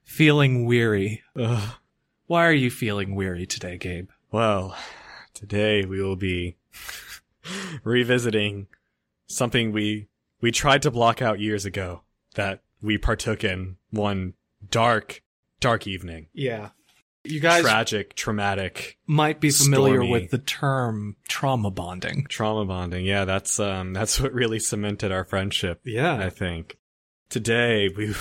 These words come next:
Speaker 2: <laughs> we will be trying some gas station wine.
Speaker 1: Ooh,
Speaker 2: And,
Speaker 1: boy.
Speaker 2: and, and by gas station wine, I quite literally mean wine that, to my knowledge, is only sold at Wawa.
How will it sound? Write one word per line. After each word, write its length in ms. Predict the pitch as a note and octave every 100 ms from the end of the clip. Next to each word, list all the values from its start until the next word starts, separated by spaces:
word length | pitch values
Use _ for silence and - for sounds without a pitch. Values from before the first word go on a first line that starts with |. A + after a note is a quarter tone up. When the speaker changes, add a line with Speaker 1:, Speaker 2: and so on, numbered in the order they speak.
| -
Speaker 2:
<laughs> 140 | -
we 60 | C3
will 120 | A2+
be 100 | G#2+
trying 480 | G#2+ C3+ B2+ B2 B2
some 380 | - A2 F#2+ G2 _ _ _ -
gas 320 | B2 C3+ C#3
station 600 | - - B2 C3 - G#2+
wine. 640 | E2 A2 A#2 G2 F2+ F#2 F#2+ _ -
Speaker 1:
Ooh, 100 | C3+
Speaker 2:
And, 80 | G#2
Speaker 1:
boy. 280 | A#2 C3 A2+
Speaker 2:
and, 240 | A2+ A2 B2
and 220 | A#2 A2 _
by 160 | G#2+ G#2
gas 300 | G#2 A2 -
station 440 | - A#2+ - A2
wine, 480 | A#2+ A#2 G2+ G2 F#2+ _ _ _ -
I 120 | G#2+
quite 260 | - A#2+ B2
literally 420 | B2+ B2 A#2+ A2+
mean 540 | A#2+ A2+ G2+ F#2+ F#2+ _ -
wine 420 | G#2+ A2+ B2 A2+
that, 180 | G#2+ G#2+
to 120 | - A2+
my 140 | A2+
knowledge, 720 | A#2 A#2+ A2+ G2+ G2 - - _ -
is 160 | B2 A2
only 260 | A#2+ B2+
sold 360 | B2+ - B2 C3
at 140 | G#2+
Wawa. 640 | A2 A2 A2+ F#2+ C#3+ B2